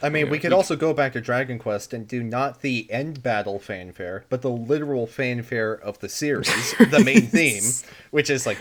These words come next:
Speaker 1: one
Speaker 3: We're
Speaker 1: of the
Speaker 3: extending the topic,
Speaker 1: We are
Speaker 3: yeah.
Speaker 1: extending the topic here. We're broadening this definition, but, you know, that is one of the best themes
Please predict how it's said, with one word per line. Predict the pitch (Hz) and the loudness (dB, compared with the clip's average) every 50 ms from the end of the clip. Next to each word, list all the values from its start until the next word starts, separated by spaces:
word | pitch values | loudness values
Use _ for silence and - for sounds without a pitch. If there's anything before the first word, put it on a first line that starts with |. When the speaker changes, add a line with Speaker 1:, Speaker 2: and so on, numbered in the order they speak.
| - - | -4 -2
Speaker 1:
one | 151 139 | 0 2
Speaker 3:
We're | 127 | 2
Speaker 1:
of | 123 120 | 2 4
the | - | 4
Speaker 3:
extending | 127 120 - 156 131 131 131 127 123 120 | 4 8 8 8 6 6 2 0 0 -2
the | 117 | -4
topic, | 120 - 127 110 113 113 123 | -2 0 0 0 0 -2 0
Speaker 1:
We | 139 170 202 | 4 6 8
are | 220 214 | 8 8
Speaker 3:
yeah. | 196 | 8
Speaker 1:
extending | 170 127 113 117 160 185 165 156 165 156 143 | 6 4 2 4 6 6 6 6 2 0 0
the | 139 | 0
topic | 127 - 135 120 110 - 127 117 120 - | 0 2 2 2 2 0 0 -2 -2 -2
here. | 127 123 113 | -4 -4 -2
We're | 120 156 170 | 0 -2 -2
broadening | 123 - 143 131 120 120 113 120 110 104 98 98 | 0 2 2 2 2 0 -2 -4 -8 -8 -10 -10
this | 98 98 98 - - | -10 -10 -10 -10 -6
definition, | - 110 98 - 110 98 98 92 92 - - 104 95 110 - - - - _ | -4 -4 -4 -4 -8 -10 -8 -8 -8 -6 -8 -8 -10 -10 -16 -16 -20 -20 _
but, | - 120 110 101 98 92 90 - _ - | -2 -2 0 0 -2 -4 -8 -12 _ -14
you | 104 104 | -14 -12
know, | 95 90 92 | -10 -10 -6
that | - 123 127 | -2 -2 -2
is | 120 113 110 - - | -2 -4 -6 -6 -6
one | 113 113 107 | -6 -6 -6
of | 104 104 - | -6 -10 -8
the | 110 107 104 | -10 -10 -6
best | - 120 117 113 - - | -4 -4 -4 -4 -8 -14
themes | - - 175 202 202 170 117 98 92 101 117 - - | -12 -10 -6 -6 -6 -6 -8 -10 -12 -12 -12 -12 -12